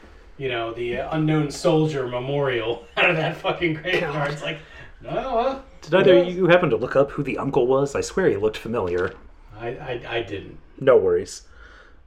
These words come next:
Speaker 1: I've seen him somewhere, probably. You know,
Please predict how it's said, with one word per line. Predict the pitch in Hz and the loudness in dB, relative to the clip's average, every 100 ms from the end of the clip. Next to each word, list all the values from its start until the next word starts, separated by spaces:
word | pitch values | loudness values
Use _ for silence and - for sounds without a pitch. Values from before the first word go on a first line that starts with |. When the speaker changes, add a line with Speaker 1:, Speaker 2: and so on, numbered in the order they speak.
| _ 147 | _ -4
Speaker 1:
I've | 160 | -4
seen | - 196 | -2 -4
him | - | -4
somewhere, | - 92 92 - - - | -8 -18 -20 -20 -16 -4
probably. | 151 123 - - - - - - - | -2 -2 -6 -12 -20 -20 -20 -20 -18
You | 127 | -16
know, | 101 | -14